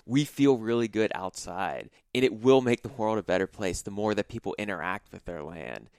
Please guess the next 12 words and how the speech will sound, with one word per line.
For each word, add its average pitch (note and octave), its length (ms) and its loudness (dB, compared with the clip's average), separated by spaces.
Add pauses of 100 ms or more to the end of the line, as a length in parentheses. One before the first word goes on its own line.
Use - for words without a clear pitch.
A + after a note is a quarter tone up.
And G#2 100 -14
so A2 140 -2
I G#2+ 120 2 (140)
really, B2 380 4
really G2+ 300 2
try, F2+ 460 -4 (120)
uh, B1+ 160 -2 (100)
I - 40 -14
mean, A2 160 -4 (440)
above B2 460 6 (100)
everything A#2 460 0
else F#2 400 -4